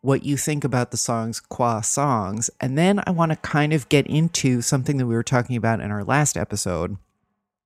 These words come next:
which is, is there that, like, crossroads of nineteen ninety where, like, in certain ways, w-, we're not passing, it's not like a permeable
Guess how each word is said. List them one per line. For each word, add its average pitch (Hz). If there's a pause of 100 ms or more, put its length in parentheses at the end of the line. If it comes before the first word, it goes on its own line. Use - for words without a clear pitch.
which 139
is, 139
is 156
there 160
that, 127
like, 117 (640)
crossroads 135
of 117
nineteen 123
ninety 110 (920)
where, 113 (600)
like, 135
in 143
certain 143
ways, 127 (140)
w-, 120 (100)
we're 131
not 120
passing, 117
it's -
not 123
like 123
a 120
permeable 120